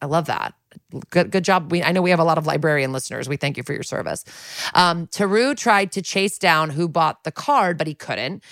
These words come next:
The guy is either really lucky or damn good. And Munch is like, "Well, my money's on good." And then he finds a website that's called I hate happy burger dot com, where ex-employees shit on Happy Burger.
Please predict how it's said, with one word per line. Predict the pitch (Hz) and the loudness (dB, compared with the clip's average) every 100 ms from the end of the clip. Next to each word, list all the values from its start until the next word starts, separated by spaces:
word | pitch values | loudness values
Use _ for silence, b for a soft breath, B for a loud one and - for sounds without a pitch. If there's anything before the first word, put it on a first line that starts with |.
| B B | B B
The | 180 | -2
guy | 196 196 | 2 2
is | 202 180 | 2 0
either | 165 160 | 0 0
really | 135 175 262 | 0 0 2
lucky | 262 214 185 190 | 4 2 2 -4
or | 170 | -2
damn | 156 151 151 | 0 0 0
good. | 151 117 87 - | 0 0 -2 -2
And | 160 160 | -4 -2
Munch | 156 160 | -2 -2
is | 156 151 | -4 -2
like, | 139 | -2
"Well, | 147 | 0
my | 147 175 | 2 2
money's | 170 151 139 | 2 0 0
on | 143 - | -2 -2
good." | 123 95 85 | 0 0 0
And | - 165 | 0 0
then | |
he | 170 | 0
finds | 160 160 151 151 | 0 2 2 -2
a | 120 | 0
website | 175 202 - 147 147 | 2 0 2 0 0
that's | 147 - - | -4 -6 -2
called | 147 135 - | 0 0 2
I | 143 175 | 2 2
hate | 160 180 | 2 0
happy | 151 156 156 | 2 2 2
burger | 151 156 147 147 | -2 0 0 2
dot | 151 - - | 2 2 0
com, | 160 131 131 180 B B - | 0 2 0 -2 B B 0
where | 180 - | 2 2
ex-employees | 185 - 208 151 170 165 151 | 0 0 -2 0 0 0 -2
shit | - - 170 | -2 0 2
on | 147 147 | 2 0
Happy | 143 - 120 | 0 -2 -6
Burger. | - 101 87 | -6 -4 -4